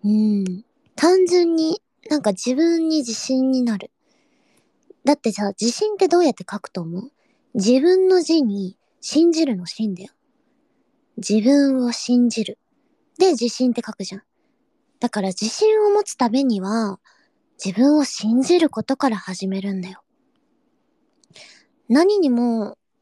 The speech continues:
言葉には意味があって、その漢字をたどっていったら、その言葉の意味がわかる。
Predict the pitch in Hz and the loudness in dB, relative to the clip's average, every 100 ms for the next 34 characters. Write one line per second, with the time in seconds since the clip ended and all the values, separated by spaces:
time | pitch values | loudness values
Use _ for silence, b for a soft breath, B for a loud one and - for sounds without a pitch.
0 | _ - 262 349 370 359 233 208 214 196 | _ -16 -4 -2 0 -2 -2 -4 -4 -6
1 | - 294 262 196 196 - - 190 185 208 | -2 0 0 -2 -6 -8 -10 -8 -8 -10
2 | _ _ _ _ _ _ _ - - 349 | _ _ _ _ _ _ _ -6 2 2
3 | 359 339 349 330 330 320 302 - _ _ | 2 2 2 2 0 -2 -4 -8 _ _
4 | _ _ _ _ _ _ - 269 277 302 | _ _ _ _ _ _ -8 -4 0 0
5 | 311 - 320 - 202 196 214 202 - _ | 0 0 0 -2 -8 -8 -8 -8 -12 _
6 | _ _ _ _ _ _ _ _ _ _ | _ _ _ _ _ _ _ _ _ _
7 | _ _ _ _ _ _ _ - 247 269 | _ _ _ _ _ _ _ -4 0 0
8 | 269 262 392 _ _ - 233 - 269 285 | 0 -2 -8 _ _ -14 -4 0 2 2
9 | 277 262 294 302 214 180 180 - 190 180 | 0 0 0 2 0 -4 -12 -12 -12 -12